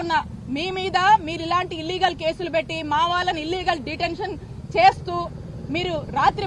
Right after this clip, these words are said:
పగలు పెడుతున్నటువంటి ఇబ్బందులకు ఖచ్చితంగా దీని మీద నేను న్యాయ పోరాటం చేస్తున్నా. డీఎస్పీ గారు, మీకు కూడా చెప్తా ఉన్నా, మీరేదో ఏదేదో అనుకుంటున్నారు కదా, మీరు చేసింది తప్పు.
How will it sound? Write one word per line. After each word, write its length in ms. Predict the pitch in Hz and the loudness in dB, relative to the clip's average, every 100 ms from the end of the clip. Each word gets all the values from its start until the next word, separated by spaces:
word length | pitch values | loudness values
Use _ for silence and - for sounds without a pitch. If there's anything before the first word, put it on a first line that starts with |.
| 349 | 0
పగలు 240 | 339 392 381 | 4 4 4
పెడుతున్నటువంటి 580 | 339 349 339 349 330 320 294 | -2 -2 -4 -2 -4 -4 -4
ఇబ్బందులకు 540 | 359 370 359 330 349 453 - | 0 0 0 -2 -2 -2 -2
ఖచ్చితంగా 500 | 277 392 370 339 370 427 | -2 -2 -2 0 2 2
దీని 180 | 311 320 311 | 0 -4 -4
మీద 120 | 320 349 | -2 -2
నేను 140 | 349 302 | -2 -2
న్యాయ 200 | 269 302 320 | 0 0 0
పోరాటం 340 | 311 311 330 285 | -2 -2 -4 -4
చేస్తున్నా. 340 | 294 294 277 - - - | -6 -4 -4 -4 -10 -6
డీఎస్పీ 360 | 339 381 381 403 381 | 4 4 4 2 2
గారు, 140 | 370 349 | 2 -2
మీకు 140 | 370 | 0
కూడా 120 | 392 381 | 2 2
చెప్తా 220 | 392 392 370 | 4 4 2
ఉన్నా, 180 | 359 349 - - - - - | 0 -2 -2 -8 -14 -12 -8
మీరేదో 380 | 311 381 381 381 330 - - - - - 294 | 2 4 8 6 4 -4 -16 -16 -16 -4 0
ఏదేదో 260 | 381 392 381 | 2 6 4
అనుకుంటున్నారు 440 | 370 370 370 330 285 | 4 -6 -4 -2 0
కదా, 180 | 285 311 226 - - 262 | 4 6 4 -6 -10 -8
మీరు 140 | 311 302 | -6 -2
చేసింది 340 | 302 349 349 262 | -2 -2 -4 0
తప్పు. 260 | 302 381 | 0 0